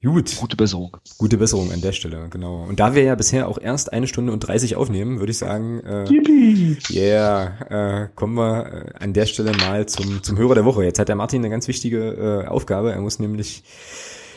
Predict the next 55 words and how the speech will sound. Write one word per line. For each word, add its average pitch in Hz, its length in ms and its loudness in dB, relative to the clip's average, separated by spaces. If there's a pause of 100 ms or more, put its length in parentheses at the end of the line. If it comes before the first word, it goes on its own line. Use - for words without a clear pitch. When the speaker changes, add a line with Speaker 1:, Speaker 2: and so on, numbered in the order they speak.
(180)
Speaker 1:
den 107 120 6
Hörer 135 200 6
der 113 100 6
Woche 117 300 4
oder 104 180 4
die 98 120 2
Hörerin 117 280 2
der 101 140 2
Woche, 107 360 0
äh, 95 220 0
küren. 95 540 2
Und 98 160 -4
ich 101 100 0
sag 107 140 0
dir 117 160 2
jetzt, - 420 0
äh, 101 300 0
unsere 101 640 0 (200)
unsere 113 220 0
Kandidaten. 104 500 4
Vielleicht 90 220 -2
hat 107 80 -4
aber 98 120 0
der 98 100 2
Thomas 107 280 -6
auch 101 120 -8
noch 98 160 -6
weitere 92 240 -2
Kandidaten. 85 560 -8
Also 104 240 2
ich - 120 0
würde 131 160 6
zum 120 180 0
ersten, 139 680 0
zum - 160 -4
einen 113 240 -2
mal 104 120 2
nominieren 101 440 2
wollen 104 160 2
die 95 100 0
Diana. 110 480 4
Das 107 180 -2
ist 92 120 0
auf 92 120 -2
Twitter 101 380 -2
at - 220 -2
Dianas 92 340 0
Buchwelt, 127 480 0
auch 98 120 -4
eine 104 100 0
treue 101 260 0
Hörerin 110 340 0
auf 107 140 -4
jeden 113 160 2
Fall. 120 260 0